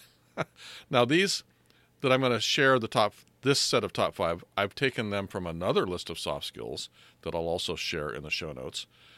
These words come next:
at all the responsibility dot com slash fifty-six, but I sort of thought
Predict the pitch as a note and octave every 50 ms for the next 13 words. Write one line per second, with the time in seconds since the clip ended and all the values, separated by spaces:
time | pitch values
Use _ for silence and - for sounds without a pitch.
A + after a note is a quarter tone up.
0 | - - _ _ _ _ - F#2 F2+ - - G2+ G#2+ G2+ F#2 F#2+ G2+ - - G#2+
1 | G2 F#2+ - - F2 F2+ F#2 F2 F2 E2+ E2 D#2 F2 E2 D2+ - - G2+ E2+ D#2+
2 | D#2+ D#2+ - - E2 D2 - - E2+ D#2 - D#2 E2+ - - G#3 F#3 - - -
3 | C#3+ B2+ C3 C#3+ C#3 - E3 B2+ A#2 - C3+ D3+ -